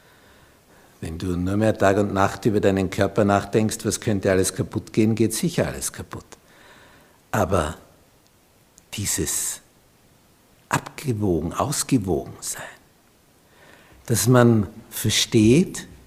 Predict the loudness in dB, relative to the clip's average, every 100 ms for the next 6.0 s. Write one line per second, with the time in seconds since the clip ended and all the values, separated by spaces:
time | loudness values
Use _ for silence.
0 | -20 -12 -8 -4 4 6 4 -4 -18 -20
1 | _ _ _ _ _ _ _ -4 0 2
2 | 2 2 2 -2 -16 -20 _ _ _ _
3 | _ _ -6 -4 -4 -8 -14 -18 _ _
4 | _ _ _ _ _ _ _ _ _ _
5 | _ _ -8 -6 -4 -4 -4 -6 -8